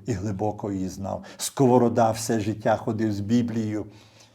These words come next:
і закликав людей читати, пояснював людям. Хто нині цим цікавиться?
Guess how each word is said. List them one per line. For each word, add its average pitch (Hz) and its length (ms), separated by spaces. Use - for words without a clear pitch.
і 117 80
закликав 117 640
людей 110 320
читати, 104 680
пояснював 117 840
людям. 113 400
Хто - 260
нині 107 260
цим 107 240
цікавиться? 107 800